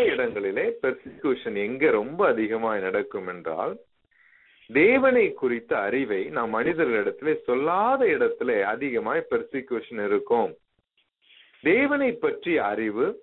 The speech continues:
அவரை பற்றி அறிகின்ற வாசனையை அதிகமாய் மனிதர்கள் சொல்லும்போது, ஓரளவு அவரை பற்றி, அவரை பற்றி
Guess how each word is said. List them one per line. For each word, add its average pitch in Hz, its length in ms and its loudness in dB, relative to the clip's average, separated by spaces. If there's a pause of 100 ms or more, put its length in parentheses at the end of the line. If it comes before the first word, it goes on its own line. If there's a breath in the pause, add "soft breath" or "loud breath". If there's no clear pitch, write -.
(580 soft breath)
அவரை 139 320 2
பற்றி 156 380 -2
அறிகின்ற 147 560 0 (100)
வாசனையை 127 760 -2 (520 soft breath)
அதிகமாய் 202 720 2
மனிதர்கள் 143 680 -2
சொல்லும்போது, 104 680 -2 (920)
ஓரளவு 208 640 2
அவரை 175 340 2
பற்றி, 131 380 -2 (120)
அவரை 104 320 -2
பற்றி 107 280 -6